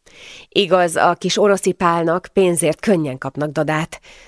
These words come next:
Valószínűleg vele alakul ki majd a kicsike első bizalmi kapcsolata.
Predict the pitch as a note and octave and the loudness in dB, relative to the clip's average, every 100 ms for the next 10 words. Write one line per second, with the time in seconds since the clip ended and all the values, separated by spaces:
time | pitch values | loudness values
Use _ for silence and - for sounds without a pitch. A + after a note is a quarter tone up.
0 | _ - A#3+ B3+ A3+ A#3 A3 G#3 F#3+ G#3+ | _ 0 2 2 2 2 2 2 0 0
1 | F#3 C#3+ C#3+ D3+ D#3 D3+ E3 D3+ D3 D#3+ | -2 -2 -4 -2 -4 -2 -2 0 0 -2
2 | F3 - E3 E3 - F3+ D3+ - C#3 C#3 | -4 -6 -4 -2 0 -2 -2 -4 -6 -6
3 | C3 C3+ C#3 - C#3 - - C#3+ D#3+ | -6 -6 -6 -8 -12 -12 -12 -14 -16